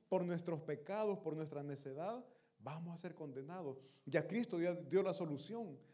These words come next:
pero el, la ser-, la, la humanidad, por su necedad, está despreciando lo que Cristo Jesús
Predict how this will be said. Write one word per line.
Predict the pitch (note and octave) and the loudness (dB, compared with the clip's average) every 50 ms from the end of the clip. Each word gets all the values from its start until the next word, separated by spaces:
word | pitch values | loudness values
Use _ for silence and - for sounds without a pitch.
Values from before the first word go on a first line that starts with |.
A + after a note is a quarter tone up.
| _ _ _ | _ _ _
pero | F#3+ F3+ E3+ | 2 2 4
el, | D#3+ D3+ D3 | 4 2 2
la | C#3+ C3+ | 0 -2
ser-, | - E3+ E3 E3+ - E3+ D#3+ | 0 0 -2 -2 -2 -4 -2
la, | D#3 D3+ | -2 0
la | D3+ D#3+ | 0 2
humanidad, | E3+ E3+ E3 D#3+ D3+ D3 D3+ F3+ G3 G3+ F3+ C#3+ B2 A#2 - - - _ _ _ _ _ _ _ _ _ _ _ _ | 2 2 0 -2 -2 -2 -2 -2 0 0 -2 -2 -4 -6 -10 -16 -20 _ _ _ _ _ _ _ _ _ _ _ _
por | - E3 E3 D#3 - | 2 2 2 2 2
su | E3+ E3+ | 2 2
necedad, | E3+ E3+ D#3 - D#3+ D3+ D#3+ F#3 G3+ F#3 | 2 2 2 0 0 0 0 0 0 0
está | E3 - F#3 F3+ | 0 0 2 4
despreciando | F3 F3 F3 - E3 D3 - - F3+ G3+ G#3+ A3 A3 A3 A3+ A3+ - - - _ _ _ _ _ _ _ _ _ _ | 4 2 2 0 0 0 -2 -2 -2 -2 -2 -2 -4 -4 -6 -8 -10 -16 -20 _ _ _ _ _ _ _ _ _ _
lo | D#3 D3 C#3+ | -2 -2 -2
que | D3 D3 C3+ | -2 -4 -6
Cristo | - F3+ G#3 G3 G3+ - D#3 | -4 -4 -4 -4 -4 -6 -6
Jesús | D3 C#3 D3 - G3+ G#3+ G#3+ - - | -6 -8 -8 -8 -10 -10 -10 -12 -16